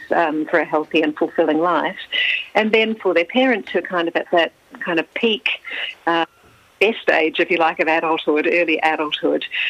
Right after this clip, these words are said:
to really look at opportunities for prevention, um, of the sorts of, um, issues that people face as they get older.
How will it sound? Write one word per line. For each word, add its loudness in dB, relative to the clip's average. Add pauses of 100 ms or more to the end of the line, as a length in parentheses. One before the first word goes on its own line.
(120)
to 0
really 2
look 0
at 0
opportunities 0
for 2
prevention, 0 (340)
um, 0
of -2
the -10
sorts 0
of, 2 (120)
um, 0
issues 0
that 0
people -2
face -2
as 0
they 2
get 0
older. 0